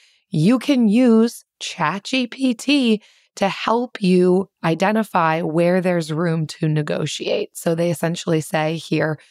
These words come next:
you can ask Chat G P T, "What are some of the alternatives to the negotiated deal on the table at the moment?" So you could use prompts like, "Which argument should I use in this negotiation?"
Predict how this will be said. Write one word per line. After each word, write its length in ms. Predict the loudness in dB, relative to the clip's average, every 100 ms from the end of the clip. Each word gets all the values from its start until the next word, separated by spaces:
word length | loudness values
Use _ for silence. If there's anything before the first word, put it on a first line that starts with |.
| _ _ 0
you 160 | 2
can 240 | 2 -2 -2
ask 460 | -2 -4 -4 -10 -18
Chat 300 | -12 -6 -6
G 160 | -4 -4
P 180 | -2 -4
T, 400 | -4 -2 0 -2 _ _ _
"What 340 | 0 2 4
are 120 | 2 0
some 160 | 0
of 100 | 2
the 140 | 2 0
alternatives 760 | -2 -4 -2 0 0 -2 -8 -12
to 280 | 0 2
the 140 | 2 2
negotiated 880 | 0 0 -2 -2 0 0 0 -2 -2
deal 520 | -4 -2 0 0 -4 _ _ -4
on 260 | 0 0
the 80 | 0
table 420 | -2 -2 -2 -2
at 100 | -4
the 80 | -2
moment?" 460 | -2 -2 -6 -10 -8
So 100 | -2
you 140 | -2
could 180 | 0 0
use 220 | 0 0
prompts 640 | -4 -2 0 0 -2 -6 -2
like, 340 | 0 -2 -6 _ _ _ _ _
"Which 400 | -2 2 2 2
argument 480 | 0 0 2 2 2
should 200 | 0 0
I 80 | 0
use 300 | 0 0 0
in 120 | 0
this 180 | -2 -2
negotiation?" 920 | -2 0 0 0 0 0 0 -4 -6